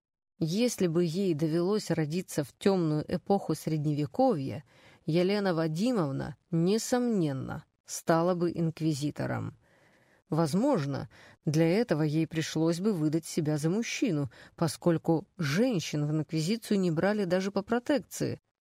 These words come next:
Но она пошла бы и на это, и, несомненно, добилась бы своего. Говорят, что одна женщина сумела даже стать папой римским,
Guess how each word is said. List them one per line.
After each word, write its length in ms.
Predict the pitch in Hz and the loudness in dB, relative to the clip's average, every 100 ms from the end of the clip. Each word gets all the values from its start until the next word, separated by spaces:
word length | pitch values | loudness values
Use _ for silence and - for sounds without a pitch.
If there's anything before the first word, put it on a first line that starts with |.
| _ _ | _ _
Но 320 | 165 147 165 | 0 2 2
она 340 | 143 143 196 214 | 2 0 0 0
пошла 400 | - 147 - 143 | -2 -4 -2 0
бы 160 | 160 | 0
и 20 | 165 | 0
на 120 | 202 | 0
это, 420 | 262 147 - - - _ _ _ | -2 -4 -8 -12 -16 _ _ _
и, 140 | - 170 | 2 4
несомненно, 1080 | 185 185 - 185 180 202 202 143 135 - - _ | 4 2 0 0 2 0 0 -2 -4 -8 -10 _
добилась 640 | 175 180 175 208 185 147 | 0 2 2 0 0 0
бы 100 | 139 | -2
своего. 640 | 147 - 147 143 139 - 156 _ _ _ _ _ _ _ _ _ _ | -4 -2 -2 -2 -4 -8 -12 _ _ _ _ _ _ _ _ _ _
Говорят, 560 | - 165 202 269 302 - _ | -2 2 4 4 2 -2 _
что 320 | - - 175 | -12 -2 0
одна 260 | 170 165 190 | 2 2 0
женщина 540 | 170 254 269 - 185 | 0 0 0 0 -2
сумела 480 | 175 - 196 240 220 | 0 0 0 2 0
даже 320 | 190 208 190 | 0 0 0
стать 400 | 202 - 226 202 - | -2 0 0 0 0
папой 440 | 214 202 208 214 | 0 0 0 2
римским, 760 | 233 226 147 - - - 156 | 0 0 -2 -4 -8 -8 -8